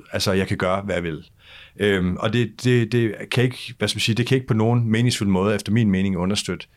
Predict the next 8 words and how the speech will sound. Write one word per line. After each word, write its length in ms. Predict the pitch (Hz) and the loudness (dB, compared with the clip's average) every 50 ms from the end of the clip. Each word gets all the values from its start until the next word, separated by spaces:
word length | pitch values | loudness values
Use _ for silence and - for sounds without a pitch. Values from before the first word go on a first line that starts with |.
| _ - - | _ -6 0
friheden. 340 | 104 101 92 90 82 78 131 - - - - - - - - _ _ _ _ _ _ - - - | 0 0 0 0 -4 -4 -8 -14 -20 -20 -20 -20 -20 -20 -20 _ _ _ _ _ _ -14 -6 -4
Ifølge 460 | 120 - - 135 143 147 135 113 98 87 - 95 - - | -2 0 2 2 4 4 4 2 0 -2 -6 -12 -6 -2
Sokrates 560 | - - 151 - - 98 - - 90 82 - | 0 2 2 2 2 -2 -2 0 -2 -2 -2
er, 100 | 92 95 | -2 -2
er 220 | 92 92 - 98 | -2 -2 -4 -6
frihed 300 | 101 - - 117 113 107 | -4 0 0 2 4 4
jo 240 | 98 90 85 87 - - | 2 2 0 -2 -4 -4
ansvar. 580 | - 110 131 139 - - - 85 78 80 80 | -2 0 0 0 0 0 -2 -2 -2 -4 -8